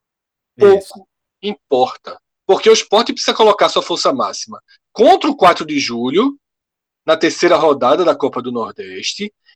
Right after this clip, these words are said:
Speaker 2: e também, obviamente, contra o Bahia na quarta,
Speaker 1: Claro.
Speaker 2: em Pituaçu. Porque a chance de vencer o Bahia é pequena.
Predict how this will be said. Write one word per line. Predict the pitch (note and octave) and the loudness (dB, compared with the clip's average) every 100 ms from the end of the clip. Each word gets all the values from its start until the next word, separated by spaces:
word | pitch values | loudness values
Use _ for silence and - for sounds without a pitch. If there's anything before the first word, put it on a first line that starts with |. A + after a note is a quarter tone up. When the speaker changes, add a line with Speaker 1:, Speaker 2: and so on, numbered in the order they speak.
| D#4 | -2
Speaker 2:
e | F4 | 2
também, | G4 E4+ F#3 C4 | 4 2 2 4
obviamente, | D4 A3 G#3 E3+ F#3+ A#3+ | 4 2 2 2 2 -2
contra | - C#4+ C#4+ | -4 -4 2
o | |
Bahia | C4+ G3 A3 | 4 4 2
na | F4 F#4 | 0 2
quarta, | G3 F#3 - - - _ _ _ _ | 4 4 2 -12 -14 _ _ _ _
Speaker 1:
Claro. | G2 D#2+ D#2+ | -16 -12 -6
Speaker 2:
em | F3 | -6
Pituaçu. | G3+ - C#4 D#4 D#4 F#3+ - _ _ _ _ _ _ - | -6 0 0 0 -2 -2 -4 _ _ _ _ _ _ -2
Porque | C#4 C#4+ | 0 2
a | D#4+ | 0
chance | - B3 B3 | 0 -2 -4
de | |
vencer | G#3+ G#3 - F#3+ | 0 0 2 2
o | |
Bahia | E3+ C3 D#3 | 4 2 2
é | |
pequena. | A3 E4+ F4 F#3+ F#3 A#2+ | 0 0 0 0 -2 -6